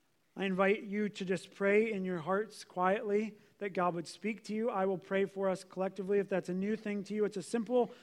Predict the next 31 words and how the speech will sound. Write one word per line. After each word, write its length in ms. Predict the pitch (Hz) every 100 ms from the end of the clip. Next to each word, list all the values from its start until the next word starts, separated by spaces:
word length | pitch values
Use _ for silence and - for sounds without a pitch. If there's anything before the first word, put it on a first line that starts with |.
| -
short 400 | - 220 226 220
prayer 220 | 202 190
that 120 | 208
says, 200 | - 180
"God, 240 | 156 202 208
would 120 | 175
you 60 | 180
just 260 | 196 -
speak 460 | - 240 247 247 - _ _ _ -
truth 360 | - 220 -
to 100 | - 185
my 160 | 190
heart?" 280 | 165 175 - - _ _ 196
You 100 | 196
pray 240 | 196 185
and 80 | 180
I'll 140 | 170
pray 220 | 170 170
for 200 | 160 175
us 100 | 170
collectively. 600 | - 170 160 165 160 160 - _ _ _ _ _ _ _ _ _ _ _ _ _ _ _ _ _ _ _ _ _ _ _ _ _ _ _ _ _ _ _ _ _ - - -
Father, 280 | 190 196 190
speak 460 | - 226 226 220
through 240 | - 208 196
your 140 | 185
word. 320 | 175 185 196
We 120 | 185
thank 340 | 147 180 185 190
you 240 | 196 190 - _ _ _ _ _
for 260 | - 190 190
it. 160 | 202